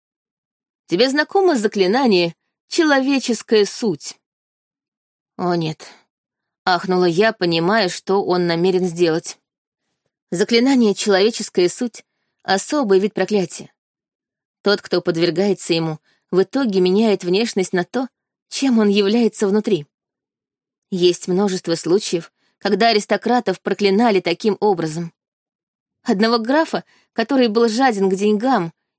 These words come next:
и грабил друзей, слуг и подданных, заклинание превратило в свинью.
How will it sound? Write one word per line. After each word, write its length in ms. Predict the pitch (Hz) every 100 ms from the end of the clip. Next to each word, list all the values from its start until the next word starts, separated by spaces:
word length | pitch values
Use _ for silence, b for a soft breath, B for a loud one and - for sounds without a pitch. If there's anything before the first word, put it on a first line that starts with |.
| -
и 100 | 202
грабил 360 | 214 233 214
друзей, 500 | 196 202 202 269 240
слуг 360 | - 180 247 226
и 40 |
подданных, 640 | 180 214 220 196 190 180 - _ _ _
заклинание 640 | 190 196 214 214 262 220 190
превратило 540 | 180 180 190 - 240
в 60 | 214
свинью. 460 | - 262 214 151